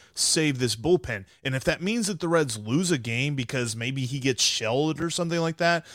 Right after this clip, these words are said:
like, w-, whatever. Like, Luis Cessa gave up eleven earned runs in that start. He was the first or second pitcher for the Cincinnati Reds in ninety-one years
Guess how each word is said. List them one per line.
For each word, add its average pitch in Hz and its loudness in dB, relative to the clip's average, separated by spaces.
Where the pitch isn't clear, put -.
like, 147 4
w-, 180 -6
whatever. 190 6
Like, 147 2
Luis 247 2
Cessa 185 0
gave 170 2
up 151 0
eleven 139 0
earned 135 0
runs 117 0
in 143 -2
that 123 -2
start. 131 -2
He 156 -4
was 156 -2
the 190 0
first - 2
or 156 2
second 220 0
pitcher 131 -2
for 180 2
the 156 2
Cincinnati 180 2
Reds 123 4
in 139 2
ninety-one 170 4
years 127 -2